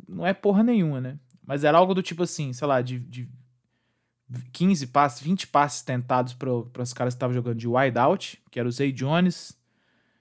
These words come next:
é, tinha os outros bonecos lá, do Raiders. Eles acer-, o, o Derek Carr acertou um. Então, é, é isso. Tipo assim, o jogo, o jogo aéreo dos caras se resumiu a slots, tight ends e running backs. Então, é, ficou complicado. Eu acho que o Giants fez um bom trabalho, mano.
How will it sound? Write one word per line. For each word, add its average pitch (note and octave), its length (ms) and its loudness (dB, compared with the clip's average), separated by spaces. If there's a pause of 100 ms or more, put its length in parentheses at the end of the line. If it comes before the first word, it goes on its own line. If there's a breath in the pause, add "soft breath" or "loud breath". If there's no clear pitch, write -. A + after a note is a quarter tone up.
(280)
é, A2+ 640 -6
tinha - 140 -12
os C#3 80 -8
outros C#3+ 180 -6
bonecos A#2+ 380 -4
lá, B2 180 -4
do C3+ 220 -8
Raiders. C#3+ 440 -4 (540)
Eles C#3+ 180 -2
acer-, D3 300 -2
o, C3+ 260 -4
o C#3+ 40 -4
Derek C#3+ 240 0
Carr D3+ 100 0
acertou - 360 -6
um. C3+ 200 -2 (560 soft breath)
Então, - 120 -20 (200)
é, B2+ 280 -6
é C#3 140 -2
isso. - 260 -8 (320)
Tipo - 140 -10
assim, A2 200 -10
o B2 100 -6
jogo, C#3+ 280 2
o B2+ 140 -2
jogo C#3 220 -2
aéreo D3 160 2
dos C#3+ 160 -6
caras D3 200 0
se C#3+ 100 -4
resumiu D3 460 0
a C#3 280 0 (560 soft breath)
slots, C#3 360 -2
tight C3+ 200 2
ends C#3+ 140 -2
e C#3 40 -6
running D3 220 -4
backs. - 380 -8 (960)
Então, C3 340 -6
é, - 180 -10 (300)
ficou - 200 -6
complicado. F#3 420 6
Eu F3 60 8
acho F3+ 140 4
que F#3 40 -6
o E3 40 -6
Giants F#3 280 4
fez G3 160 0
um G3+ 120 0
bom F#3 120 -4
trabalho, D3 460 0
mano. G2 180 -10